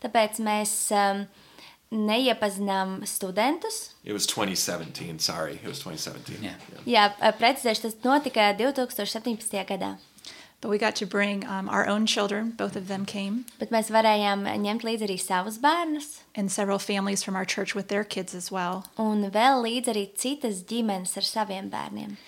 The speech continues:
Speaker 4: And for the week here, we just cleaned the building. <laughs>
Speaker 1: Un nedēļas laikā mēs vienkārši tīrījām šo ēku.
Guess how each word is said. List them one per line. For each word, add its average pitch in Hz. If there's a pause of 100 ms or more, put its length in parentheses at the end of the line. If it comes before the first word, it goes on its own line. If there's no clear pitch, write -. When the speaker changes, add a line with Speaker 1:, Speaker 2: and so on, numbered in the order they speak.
(140)
Speaker 4:
And 208
for 254
the 240
week 240
here, 240
we 220
just 214
cleaned 247
the 233
building. 220 (200)
<laughs> -
Speaker 1:
Un 240
nedēļas 269
laikā 226
mēs 277
vienkārši 226
tīrījām 233
šo 285
ēku. 330